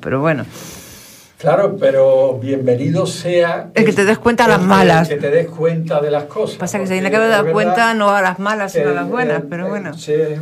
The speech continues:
Speaker 2: José Andrés, bueno, el hombre tendrá su opinión, lo verdad que lo que él hace,
Speaker 1: Es,
Speaker 2: lo que él
Speaker 1: es muy
Speaker 2: promueve
Speaker 1: lo-, es
Speaker 2: es
Speaker 1: muy
Speaker 2: muy
Speaker 1: bueno,
Speaker 2: bueno.
Speaker 1: es loable y
Speaker 2: Y se ha tenido que ver en sangre hermana,
Speaker 1: Ujú.
Speaker 2: pues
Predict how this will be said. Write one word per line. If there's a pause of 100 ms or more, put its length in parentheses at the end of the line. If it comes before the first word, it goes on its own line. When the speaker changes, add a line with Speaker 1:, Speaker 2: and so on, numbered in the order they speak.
(220)
Speaker 2:
José
Andrés,
bueno, (140)
el
hombre (160)
tendrá
su
opinión,
lo
verdad
que
lo
que
él
hace, (100)
Speaker 1:
Es,
Speaker 2:
lo
que
él
Speaker 1:
es
muy
Speaker 2:
promueve
Speaker 1:
lo-,
es
Speaker 2:
es
Speaker 1:
muy
Speaker 2:
muy
Speaker 1:
bueno,
Speaker 2:
bueno.
Speaker 1:
es
loable
y
Speaker 2:
Y
se
ha (680)
tenido
que
ver
en
sangre
hermana,
Speaker 1:
Ujú.
Speaker 2:
pues